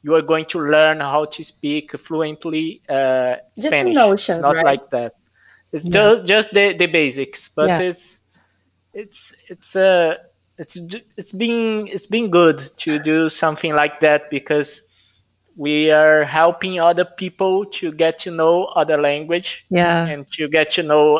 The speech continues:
Speaker 1: other culture, and, uh, it's been, it's been really great.
Speaker 3: That's great to hear. That sounds
Speaker 1: Yeah.
Speaker 3: exciting.
Speaker 2: Yeah, I've t-, I, I've taken, um, a class on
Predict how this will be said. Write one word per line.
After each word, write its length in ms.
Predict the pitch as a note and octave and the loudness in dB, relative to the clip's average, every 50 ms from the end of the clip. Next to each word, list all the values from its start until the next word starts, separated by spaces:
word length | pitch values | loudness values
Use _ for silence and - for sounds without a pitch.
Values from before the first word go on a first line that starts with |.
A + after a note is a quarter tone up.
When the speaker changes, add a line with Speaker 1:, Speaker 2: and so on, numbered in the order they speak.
| - - | 2 0
Speaker 1:
other 240 | F#3 D3 D3 D3 C#3+ | 0 2 2 0 -2
culture, 720 | - - D#3+ D3+ C#3+ C#3+ - - - D#3+ D#3 D#3+ E3+ E3+ _ _ _ _ _ _ _ _ _ _ _ _ _ _ _ | 0 0 2 2 2 0 -4 -4 -2 -2 -2 -2 -4 -6 _ _ _ _ _ _ _ _ _ _ _ _ _ _ _
and, 360 | D3 C#3 C3+ C3+ C3+ C#3 C3+ | -10 -8 -6 -6 -6 -6 -6
uh, 440 | C#3 C3+ C3+ C3+ C3+ C3+ C3+ C3+ C#3+ - _ _ _ _ _ - - _ _ _ _ _ _ _ _ - _ _ _ | -6 -4 -4 -2 0 0 0 -2 -2 -6 _ _ _ _ _ -20 -20 _ _ _ _ _ _ _ _ -20 _ _ _
it's 200 | C#3 - - - | -14 -12 -12 -4
been, 240 | D3 D3+ D#3 E3 D#3+ | -4 -4 -2 -2 -4
it's 220 | D3+ E3 C#3+ - - | -4 -6 -6 -8 -4
been 340 | - D3+ D3 D3+ D3+ D3 C#3+ | -2 -2 -2 -2 -4 -4 0
really 360 | C#3 D#3 D#3+ D#3+ D#3+ D#3 D3+ C#3+ C#3+ | 2 2 4 4 4 2 2 0 -2
great. 500 | C#3 - C#3+ C3+ C3 B2+ A#2+ - - - _ - - - _ _ _ _ - - - - - _ | 0 2 4 4 4 2 -2 -8 -16 -20 _ -20 -20 -20 _ _ _ _ -20 -20 -20 -20 -8 _
Speaker 3:
That's 220 | - D#4+ E4+ E4 - | 4 4 4 4 2
great 240 | - D#4+ F4 F#4 - | 0 2 2 2 2
to 120 | - D#4 | 0 -4
hear. 540 | C4 - C#4 D4+ G4+ G#4 D4 F#3 F3+ F3+ F3+ | -2 0 2 2 4 4 2 0 -2 -4 -4
That 200 | - - D#4+ E4+ | -2 -4 -4 -4
sounds 260 | - - G#4 G#4 G4 | -2 -2 -2 0 0
Speaker 1:
Yeah. 60 | E4+ | -2
Speaker 3:
exciting. 800 | C4 - - - B3 C#4 F#4 G4 E4+ A#3+ G3 F#3 F3 E3+ E3+ E3+ E3+ _ - | -4 -4 -8 -6 -4 -2 -2 0 0 -2 -2 -4 -6 -8 -10 -14 -18 _ -2
Speaker 2:
Yeah, 160 | D4 E4 D#4 - | -2 0 2 2
I've 200 | B3+ C#4 C#4 - | 2 2 2 -2
t-, 160 | - - F4 - | -8 -8 -2 0
I, 220 | C#4 C#4+ - - C#4+ | 0 0 2 0 -2
I've 100 | D4 - | -2 0
taken, 840 | - D#4+ D#4 E4 D#4+ - E4+ D#4+ D#4 D#4 D#4 D4+ D4+ D4+ D4 C#4+ - - | 2 2 2 2 0 -4 -6 -4 -4 -4 -4 -4 -2 -2 -2 -2 -4 -2
um, 800 | - B3 B3 B3 A#3+ A#3+ A#3+ A#3 A#3 A3+ A3+ A3+ A3 G#3+ G#3 - - | -2 0 2 2 2 2 2 0 0 -2 -2 -4 -4 -6 -6 -8 -8
a 120 | - G#3+ | -12 -12
class 640 | _ - A3+ G#3 G3+ G3+ G#3 A3+ C4+ - - - - - _ | _ 0 4 4 6 6 6 4 2 0 -4 -6 -8 -12 _
on 580 | - G#3 G3+ G3+ G3+ G3+ G3+ G3+ G3+ G3 G3 | -6 -4 -2 -2 -2 -2 -2 -4 -6 -6 -8